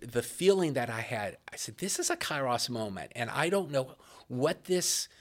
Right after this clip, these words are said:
what this is going to turn out to be, but I know that this man,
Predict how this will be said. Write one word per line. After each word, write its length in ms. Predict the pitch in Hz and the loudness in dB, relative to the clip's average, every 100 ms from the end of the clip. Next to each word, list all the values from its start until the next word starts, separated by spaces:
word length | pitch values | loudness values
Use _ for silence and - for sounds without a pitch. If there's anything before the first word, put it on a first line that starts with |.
| - - - | -20 -20 -16
what 300 | - 139 170 | -2 2 2
this 260 | - 185 - | 2 2 4
is 140 | 165 | 2
going 200 | - 143 131 | 2 0 -2
to 60 | |
turn 320 | 123 - 131 | -4 -4 -4
out 240 | 120 120 117 | -4 -8 -8
to 80 | 90 | -10
be, 580 | 85 110 117 123 156 156 _ _ - - - - 143 117 - | -8 -6 -4 -4 -6 -8 _ _ -20 -20 -20 -18 -14 -10 2
but 180 | 143 139 | 2 4
I 160 | 123 123 | 2 4
know 260 | 135 143 | 6 6
that 240 | 131 117 - | 4 -4 0
this 240 | 143 - | 0 0
man, 520 | 139 127 104 104 131 | -2 -4 -4 -4 -6